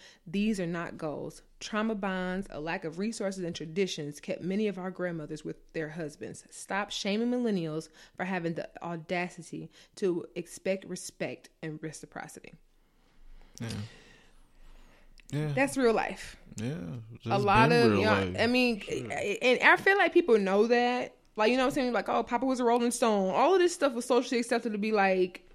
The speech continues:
Speaker 1: yeah.
Speaker 2: All right, so with that information, why is anybody in a relationship then? In, in your es-,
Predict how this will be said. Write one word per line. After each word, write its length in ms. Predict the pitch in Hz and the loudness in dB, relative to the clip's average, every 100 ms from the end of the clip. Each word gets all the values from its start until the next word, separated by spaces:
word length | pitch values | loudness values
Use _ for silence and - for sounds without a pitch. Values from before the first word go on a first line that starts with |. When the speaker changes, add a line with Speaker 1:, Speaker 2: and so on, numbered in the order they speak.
| - _ _ - - _ | -20 _ _ -20 -20 _
Speaker 1:
yeah. 220 | 180 180 196 | -4 4 6
Speaker 2:
All 40 | 180 | 6
right, 120 | 160 | 4
so 180 | 151 190 | 4 2
with 120 | 220 | 2
that 240 | 214 190 | 2 2
information, 760 | 151 151 123 120 113 - 104 - _ - - | 0 -2 -2 -2 -2 -6 -10 -12 _ -20 -16
why 420 | - 135 190 - | -6 -4 -2 0
is 140 | 160 123 | 0 0
anybody 500 | 135 127 110 107 104 | -2 0 0 -2 -4
in 100 | 110 | -8
a 40 | |
relationship 680 | - 98 98 - - 113 - | -8 -8 -8 -8 -10 -10 -10
then? 220 | - - 127 | -10 -12 -12
In, 200 | - 110 | -8 -6
in 180 | 107 120 | -4 -4
your 420 | 113 117 110 107 - | -2 0 -2 -4 -6
es-, 140 | 117 | -8